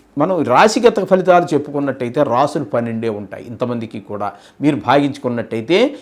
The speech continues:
సుమారుగా డెబ్భై కోట్ల మందికి వర్తిస్తుంది ఈ రాశి ఫలితం. అది కేవలం మీ ఒక్కరిదే అని మాత్రం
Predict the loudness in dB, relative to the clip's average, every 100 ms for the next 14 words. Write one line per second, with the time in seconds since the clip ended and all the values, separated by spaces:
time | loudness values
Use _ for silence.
0 | -8 -2 0 4 4 4 4 2 0 -8
1 | -12 -12 -12 -16 _ _ -16 2 4 4
2 | 4 6 6 8 6 6 2 2 -2 -4
3 | -6 -6 -12 -2 -2 -2 -8 -4 -2 -2
4 | -6 -8 0 4 4 2 0 0 -4 -10
5 | _ -6 0 2 2 0 -6 _ 4 6
6 | 6 2 2 0 0 0 0 2 2 2
7 | -2 -4